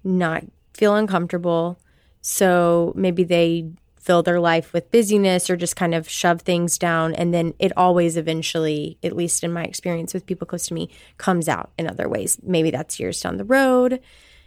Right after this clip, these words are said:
Do you think that people just, like, we're not really taught how to grieve, or we just, like, I don't know, what is that? Like, we're not comfortable experiencing pain and hard emotions?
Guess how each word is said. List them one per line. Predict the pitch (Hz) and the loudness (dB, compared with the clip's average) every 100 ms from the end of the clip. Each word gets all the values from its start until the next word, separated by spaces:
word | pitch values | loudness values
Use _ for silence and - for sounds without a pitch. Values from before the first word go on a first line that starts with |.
| - _ - | -20 _ -8
Do | 196 | 0
you | 226 | 2
think | 233 262 | 4 2
that | 254 254 | 0 -4
people | 214 220 | -2 0
just, | 220 214 | 2 2
like, | 214 196 | 0 0
we're | 196 | 2
not | 190 - | 2 0
really | 233 226 190 | 0 0 -2
taught | - - - 156 - - | -8 -14 -12 -8 -10 -10
how | - | -6
to | 285 | -4
grieve, | 294 302 302 285 | -2 2 2 2
or | - 208 | 2 0
we | 196 190 | 0 -2
just, | 180 185 - | -2 -2 -2
like, | 175 175 - _ _ _ _ _ _ _ - | -4 -6 -12 _ _ _ _ _ _ _ -10
I | 190 | -4
don't | 214 | 0
know, | 254 | 0
what | 214 214 | 2 4
is | 247 | 4
that? | - - - | 2 -6 -4
Like, | 190 | -4
we're | - | 0
not | 190 180 | 0 0
comfortable | - - 269 262 269 269 262 254 254 - | -2 0 2 2 0 4 4 6 4 2
experiencing | 214 - 196 196 208 202 214 208 | -2 -4 -2 0 0 0 -2 -2
pain | 196 190 190 | -2 -2 0
and | 185 180 | -2 -2
hard | 175 | -4
emotions? | 170 190 233 - 240 233 233 226 - - | -2 0 0 0 0 0 0 -2 -4 -6